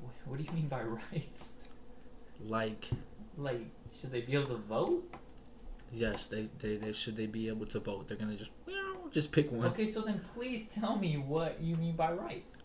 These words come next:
Speaker 2: I don't know. Let's just start with something simple. The right to live.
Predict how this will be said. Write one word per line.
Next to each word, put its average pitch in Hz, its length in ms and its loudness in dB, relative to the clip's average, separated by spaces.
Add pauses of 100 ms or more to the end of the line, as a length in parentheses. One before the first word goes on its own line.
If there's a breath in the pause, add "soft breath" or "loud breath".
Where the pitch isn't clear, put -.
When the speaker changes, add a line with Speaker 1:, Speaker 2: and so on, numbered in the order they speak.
(260)
Speaker 2:
I 160 120 6
don't 190 160 6
know. 127 140 10
Let's 151 180 8
just 160 160 6
start 165 160 10
with 156 80 6
something 165 260 6
simple. 131 460 6
The 104 120 -2
right 110 340 4
to 147 120 8
live. 175 380 10